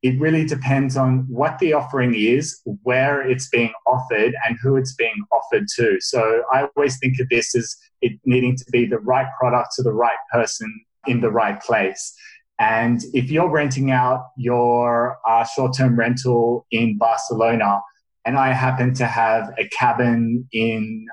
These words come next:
Byron Bay, so the beautiful country, a little bit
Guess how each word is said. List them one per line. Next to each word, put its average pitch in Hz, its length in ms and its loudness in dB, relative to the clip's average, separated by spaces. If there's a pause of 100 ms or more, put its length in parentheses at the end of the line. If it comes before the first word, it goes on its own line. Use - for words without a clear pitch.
Byron 123 420 0
Bay, 113 200 2
so 113 400 2
the 104 80 -6
beautiful 127 420 0
country, 117 720 -2 (120)
a 120 40 -6
little 120 200 2
bit 113 200 -2